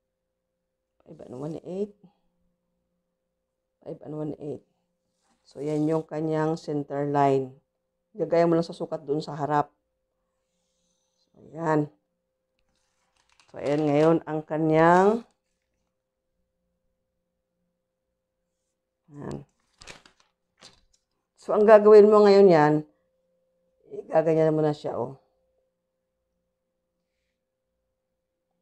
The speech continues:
Dito ka lang maglagay, ha, wag hanggang doon.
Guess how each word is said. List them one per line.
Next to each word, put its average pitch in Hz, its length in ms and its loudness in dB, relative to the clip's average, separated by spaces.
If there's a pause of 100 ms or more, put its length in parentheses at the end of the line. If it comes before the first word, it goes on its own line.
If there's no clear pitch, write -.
(260)
Dito 175 240 -14
ka - 80 -4
lang 170 320 4
maglagay, 151 720 -2
ha, 185 160 4
wag 165 160 4
hanggang 160 400 0
doon. 170 400 2